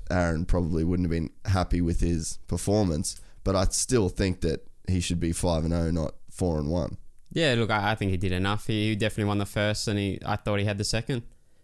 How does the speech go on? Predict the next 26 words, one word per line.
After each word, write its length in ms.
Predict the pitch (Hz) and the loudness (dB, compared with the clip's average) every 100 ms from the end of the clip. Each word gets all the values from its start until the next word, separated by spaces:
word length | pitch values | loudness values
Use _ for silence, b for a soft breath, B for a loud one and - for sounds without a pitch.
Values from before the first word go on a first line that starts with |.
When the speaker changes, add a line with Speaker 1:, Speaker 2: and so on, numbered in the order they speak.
| _ _ - - | _ _ -10 -4
Speaker 2:
Uh, 500 | 101 98 98 98 98 98 - - - - - - | 0 2 2 2 0 2 2 2 0 -2 0 2
got 140 | 127 | 4
a 40 | 107 | 4
little 220 | 98 95 - - - - - - - - - | 2 0 -6 -14 -8 -6 -4 -6 -2 2 4
bruised 300 | - 110 98 | 4 2 2
up 200 | 104 104 | 2 2
in 80 | 107 | 4
that, 240 | 98 90 - | 4 2 0
in 80 | |
that 180 | 101 - | -2 -2
third, 480 | - 117 113 113 120 | 0 0 2 0 0
but 260 | 104 92 95 | 4 4 4
Speaker 1:
Mm. 120 | - - - - - - - - - | 0 -10 -18 -18 -20 -20 -20 -18 -6
Speaker 2:
still 580 | - - 110 113 107 - - | -6 0 2 2 2 -4 -8
two 220 | - 113 | -2 0
rounds 240 | 107 104 101 | 2 0 0
to 80 | 95 | 0
one. 380 | 98 104 101 104 - | 0 0 0 -2 -2
Speaker 1:
Yeah, 240 | - 90 - | 2 2 2
and 120 | 135 | 2
I 60 | 160 | 2
think 260 | 175 208 233 | 2 0 0
with 120 | - | 0
that 220 | 143 - | 2 2
third, 480 | - 104 98 80 85 b b b - | 4 4 4 2 -2 b b b 2
well, 380 | 117 107 - | 4 4 2